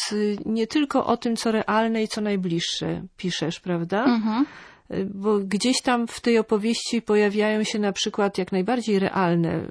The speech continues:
Speaker 1: bo istniejące na tym świecie renifery, ale dzieciom bliskie z powodu, no, bajek, historii świętego Mikołaja, czy jak go tam zwać, tego pana, co podróżuje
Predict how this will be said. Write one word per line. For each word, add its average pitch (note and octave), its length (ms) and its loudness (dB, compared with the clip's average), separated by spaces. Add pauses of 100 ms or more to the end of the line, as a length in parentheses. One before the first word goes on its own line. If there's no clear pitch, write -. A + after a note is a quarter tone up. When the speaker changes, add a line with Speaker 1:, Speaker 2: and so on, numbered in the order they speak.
(300)
Speaker 1:
bo - 160 -10
istniejące B3 580 -2
na F#3 140 2
tym F#3 140 -2
świecie F#3 380 -2
renifery, F#3 640 4 (440)
ale A#3 340 4 (460)
dzieciom B3+ 540 4
bliskie B3 440 2
z - 100 -4
powodu, A#3+ 720 2 (100)
no, E4+ 180 4 (800)
bajek, E4 540 4
historii G#3+ 760 2 (420)
świętego F#3 520 0
Mikołaja, F#3 640 2
czy - 160 -8
jak E3+ 140 -2
go F3+ 120 -4
tam E3+ 240 2
zwać, F3 380 0
tego E3+ 220 -2
pana, D#3+ 300 -2
co - 120 -8
podróżuje E3+ 760 -2